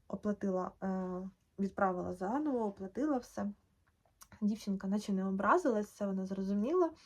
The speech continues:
Ось, ми постійно, е, дівчинка як замовляє. Потім я пішла забирати, е, гроші на новій пошті.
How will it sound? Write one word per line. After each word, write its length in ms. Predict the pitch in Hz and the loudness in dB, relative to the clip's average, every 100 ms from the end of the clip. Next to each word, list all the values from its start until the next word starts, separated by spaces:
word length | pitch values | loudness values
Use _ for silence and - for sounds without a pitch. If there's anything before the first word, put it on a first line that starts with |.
| - - - - | -20 -20 -14 -4
Ось, 480 | 220 220 - - 214 | -2 -2 -6 -10 -2
ми 220 | 202 196 | 0 -2
постійно, 540 | 214 226 - 185 190 190 | -4 -6 -4 -6 -6 -6
е, 400 | 196 190 190 190 | -4 -2 -2 -4
дівчинка 480 | 190 196 202 196 190 190 | -4 -6 -4 -4 -4 -6
як 200 | 190 196 | -6 -2
замовляє. 600 | 202 202 190 185 185 196 _ - - - - - _ - | 2 2 0 -2 -4 -10 _ -20 -20 -20 -20 -20 _ 6
Потім 600 | 277 269 269 208 196 202 _ _ - _ _ _ | 12 12 10 -2 -2 -6 _ _ -20 _ _ _
я 320 | 208 226 262 285 | 2 6 8 6
пішла 640 | 269 - - 214 226 240 | 2 -2 0 2 4 4
забирати, 600 | 240 214 208 208 220 226 | 2 0 2 2 0 0
е, 500 | 220 214 - 202 196 | 0 0 0 0 0
гроші 580 | 196 196 233 - - 214 | 0 -2 -2 -4 -4 0
на 60 | 208 | 2
новій 260 | 196 208 208 | 2 2 0
пошті. 580 | - 202 190 - - | 0 0 0 -6 -10